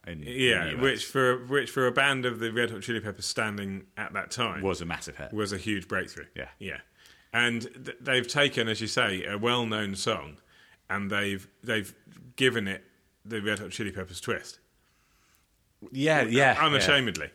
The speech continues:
Speaker 1: yeah. Yeah.
Speaker 2: You know, they, they've made it their own. And it's, it, it is, it's brilliant. And it was for them just what they needed. If they hadn't recorded this song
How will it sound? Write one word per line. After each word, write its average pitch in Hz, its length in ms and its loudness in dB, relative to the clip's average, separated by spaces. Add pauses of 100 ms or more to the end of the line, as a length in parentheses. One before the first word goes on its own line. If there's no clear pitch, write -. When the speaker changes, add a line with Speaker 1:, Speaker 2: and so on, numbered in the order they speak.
Speaker 1:
yeah. 107 100 0
Yeah. 90 60 -2 (240)
Speaker 2:
You 131 100 0
know, 104 200 -2
they, 110 200 -4
they've 107 260 0
made 113 220 4
it 95 60 -4
their 101 200 0
own. 90 180 -2 (680)
And 117 180 4
it's, - 280 -6 (340)
it, 127 220 -4
it - 40 -6
is, 151 440 2 (220)
it's 147 200 -2
brilliant. 131 400 0 (1400)
And 113 180 2
it 120 120 -4
was 127 240 4
for 117 140 0
them 98 420 0 (880)
just 113 300 0
what 110 120 -4
they 101 80 -4
needed. 107 340 -2 (220)
If 151 220 -8
they 175 100 2
hadn't 185 300 -2
recorded 120 540 -2
this 87 140 -10
song 67 360 -10